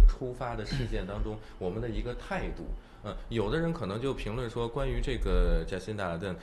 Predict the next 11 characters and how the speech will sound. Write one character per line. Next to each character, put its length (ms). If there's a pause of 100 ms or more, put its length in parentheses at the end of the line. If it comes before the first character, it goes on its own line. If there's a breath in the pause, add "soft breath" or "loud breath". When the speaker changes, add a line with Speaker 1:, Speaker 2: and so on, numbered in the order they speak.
(140 loud breath)
Speaker 1:
说 180 (180 loud breath)
戴 160
头 200
巾， 240 (280 loud breath)
不 140
管 180
是 140
戴 200
与 60
不 200
戴， 180